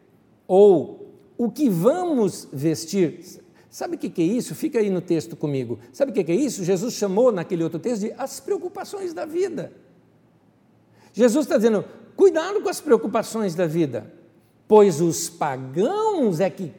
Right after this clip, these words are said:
correm atrás dessas coisas. Pagão é alguém que vive longe de Deus, tá? Que não tem comunhão com Deus. O pagão é que coloca o trabalho na frente de Deus. O pagão é que coloca,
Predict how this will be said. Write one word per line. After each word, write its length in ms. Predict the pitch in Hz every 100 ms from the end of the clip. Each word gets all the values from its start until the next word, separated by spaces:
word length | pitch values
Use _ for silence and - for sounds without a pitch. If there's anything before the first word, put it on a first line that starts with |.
| -
correm 640 | - 220 285 226 160 165 147
atrás 600 | 120 - 180 208 254 170
dessas 440 | 170 - 139 -
coisas. 500 | - 175 151 139 - - - - _ _
Pagão 440 | 190 170 190 285 202
é 40 |
alguém 240 | 160 202
que 100 | 185
vive 220 | 185 196 208
longe 420 | 196 233 202 208
de 140 | 208
Deus, 440 | 190 180 135 - -
tá? 400 | 151 175 233 -
Que 80 | 175
não 120 | 170
tem 140 | 190 202
comunhão 560 | 196 202 196 202 233
com 180 | 226 214
Deus. 400 | 185 175 117 - - _ _ _ -
O 120 | 220
pagão 640 | 208 240 202 165 233 415 359
é 40 |
que 140 | 311
coloca 380 | 254 214 190 185
o 40 | 185
trabalho 540 | 180 151 175 220 175
na 120 | 160
frente 380 | - 156 139 131
de 140 | 127
Deus. 320 | 123 113 - - -
O 140 | 196 175
pagão 500 | 311 190 233 427 339
é 60 |
que 120 | -
coloca, 800 | 190 180 160 202 277 - 185 131